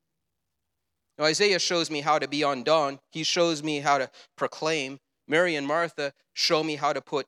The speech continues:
it down, whatever it is. But worship one oh one is to recognize.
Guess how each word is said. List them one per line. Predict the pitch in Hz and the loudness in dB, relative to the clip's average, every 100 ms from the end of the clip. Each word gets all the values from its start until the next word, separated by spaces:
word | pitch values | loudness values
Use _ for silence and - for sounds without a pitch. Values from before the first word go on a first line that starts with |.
| - | -6
it | 165 - - | -6 -6 -4
down, | 139 160 143 131 | 0 0 -2 -2
whatever | 139 151 143 135 | -2 0 0 0
it | 127 | 2
is. | 156 127 - - - | 0 0 -6 -10 -2
But | 160 170 | 0 2
worship | 185 175 190 180 | 2 2 0 0
one | 180 175 | 0 0
oh | 160 | -2
one | 143 165 147 - | 0 -2 -2 -6
is | 139 - | -8 -6
to | 143 | -4
recognize. | 135 117 110 104 95 95 | -4 -4 -6 -12 -12 -10